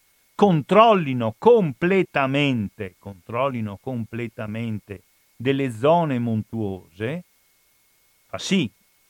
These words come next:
che i tedeschi decidono che bisogna andare a eliminare la presenza dei partigiani dalle zone che ho ricordato. Ci sono quattro, cinquemila partigiani, forse qualcosa di più, poi c'è tutta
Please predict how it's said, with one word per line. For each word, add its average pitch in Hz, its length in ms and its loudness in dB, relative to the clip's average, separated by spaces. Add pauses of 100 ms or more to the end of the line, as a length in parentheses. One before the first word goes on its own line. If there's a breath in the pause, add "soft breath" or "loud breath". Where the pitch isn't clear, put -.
(100)
che 104 100 -18
i 95 60 -12
tedeschi 127 520 -6
decidono 208 800 -2 (100)
che 117 140 -8
bisogna 147 720 -2
andare 110 760 -4
a 120 280 -2
eliminare 139 920 -2
la 131 360 -4
presenza 123 720 -6
dei 131 200 -4
partigiani 117 800 -4
dalle 120 340 -4
zone 98 460 -8 (260)
che 123 160 -2
ho 104 240 -2 (480)
ricordato. 101 800 -6
Ci - 120 -20
sono 131 340 -8
quattro, 147 420 -2
cinquemila 123 640 -6
partigiani, 208 600 -6
forse 123 360 -10
qualcosa 104 440 -6
di 123 140 -14
più, 233 220 -8
poi 104 180 -8
c'è 104 140 -20
tutta 117 340 -8